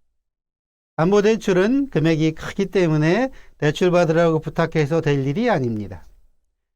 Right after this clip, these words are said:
그러니 대출 상담사가 지인에게 부탁할 일은 없습니다. 다만 주변에 담보대출에 관한 한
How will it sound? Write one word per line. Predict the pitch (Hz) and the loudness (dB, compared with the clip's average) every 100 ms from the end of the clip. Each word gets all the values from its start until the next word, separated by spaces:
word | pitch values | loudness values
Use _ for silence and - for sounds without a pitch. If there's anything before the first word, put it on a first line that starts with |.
| - | -2
그러니 | 160 180 170 190 110 - - - | 2 2 2 0 -2 -8 -16 -2
대출 | 160 165 180 | 0 2 0
상담사가 | 156 165 160 151 139 135 202 247 262 - | 0 2 2 0 0 0 2 0 -2 -10
지인에게 | - 170 160 143 131 156 220 240 240 | -6 -2 0 0 0 0 0 0 -4
부탁할 | 143 - 156 160 143 | -6 -4 -4 -2 0
일은 | 160 208 208 220 - - | 0 0 -2 -4 -10 -8
없습니다. | 151 - 131 117 - - - _ _ _ _ _ _ _ _ _ | -8 -8 -8 -8 -10 -16 -20 _ _ _ _ _ _ _ _ _
다만 | - 160 160 165 175 104 - - - | -2 0 2 2 0 -4 -10 -20 -16
주변에 | - 180 190 160 156 240 - - | -4 0 2 4 2 0 -6 -10
담보대출에 | - 175 185 202 196 190 196 | -2 0 2 4 2 2 0
관한 | 196 131 147 143 | 0 0 0 0
한 | 151 240 | 0 -2